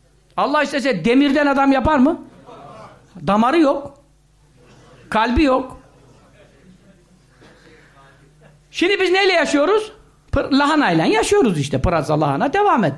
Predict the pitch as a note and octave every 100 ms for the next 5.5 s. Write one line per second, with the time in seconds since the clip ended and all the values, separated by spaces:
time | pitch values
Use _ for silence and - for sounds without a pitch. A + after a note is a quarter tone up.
0 | - - _ _ _ - C#4 C4+ D#4+ F4
1 | - - _ _ _ _ _ _ _ _
2 | _ _ _ _ _ - A3+ B3+ B3+ D4
3 | D#4+ A3+ G#3+ G#3 F3+ A3+ A3+ - C#4+ G#3+
4 | F#3 F#3 F3 F#3+ F#3+ G#3 F#3+ F3+ E3+ A#3+
5 | D4 B3+ D3 C#3+ D#3+